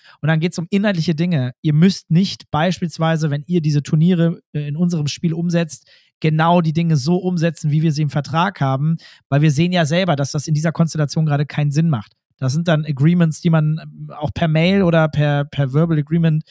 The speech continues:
dann auch tätigt, weil alle sagen, "Hey, für unser Produkt macht das gar keinen Sinn." Und da muss man halt dann auch in dieser Welt immer noch flexibel genug sein und sagen,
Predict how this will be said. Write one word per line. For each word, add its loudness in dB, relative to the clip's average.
dann -2
auch -2
tätigt, -2
weil 0
alle 2
sagen, -2
"Hey, -2
für -6
unser 0
Produkt -4
macht -8
das -8
gar -8
keinen -10
Sinn." -8
Und -2
da 0
muss 0
man 0
halt -2
dann -4
auch -4
in 0
dieser -2
Welt -2
immer -2
noch -2
flexibel -4
genug -4
sein -2
und -4
sagen, -4